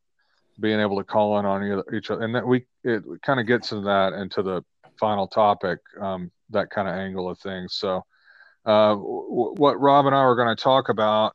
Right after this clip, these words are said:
uh, is this article I saw over at sly flourish dot com. And this is Mike Shea's blog. Probably doesn't need too much introduction to a lot of listeners. Probably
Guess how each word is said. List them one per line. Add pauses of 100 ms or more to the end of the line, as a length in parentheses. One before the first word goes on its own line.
(560)
uh,
is
this
article
I
saw
over
at (160)
sly
flourish
dot
com. (500)
And
this
is
Mike
Shea's
blog. (160)
Probably
doesn't
need
too
much
introduction
to
a
lot
of
listeners.
Probably